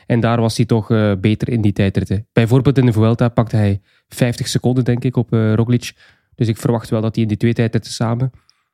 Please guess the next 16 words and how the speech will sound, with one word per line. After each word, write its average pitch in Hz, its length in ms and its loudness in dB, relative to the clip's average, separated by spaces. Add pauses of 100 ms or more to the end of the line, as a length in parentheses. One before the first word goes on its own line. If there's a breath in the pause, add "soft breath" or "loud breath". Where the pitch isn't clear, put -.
(380)
tussen 127 320 -2
de 110 80 -4
dertig 120 300 -4
seconden 113 460 -4
en 120 240 -2
een 117 120 2
minuut 113 280 0
pakt - 260 -6
op, - 180 -4
eh, 101 80 -2
Roglic. 95 460 -8
Ja. - 160 -10 (1160)
Dat 131 120 0
is 107 40 -8
mijn, 104 240 -2
eh, 98 140 -2